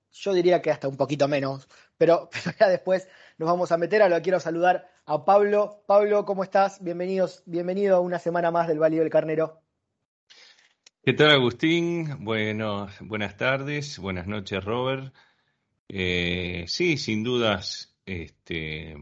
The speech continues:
Speaker 2: contento obviamente por la victoria y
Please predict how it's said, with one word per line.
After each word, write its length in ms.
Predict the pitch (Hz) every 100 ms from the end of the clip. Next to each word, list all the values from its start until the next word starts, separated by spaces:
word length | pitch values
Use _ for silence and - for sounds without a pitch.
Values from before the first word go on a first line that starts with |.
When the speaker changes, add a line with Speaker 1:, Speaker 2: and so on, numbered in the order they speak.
| 73 73 _ _ _ _ -
Speaker 2:
contento 540 | 85 87 117 120 104
obviamente 520 | 95 95 92 98 98
por 160 | 87 82
la 80 | 87
victoria 800 | 87 87 131 139 147 156 165 _ _ _ _ _ -
y 960 | 98 87 87 85 85 82 82 80 78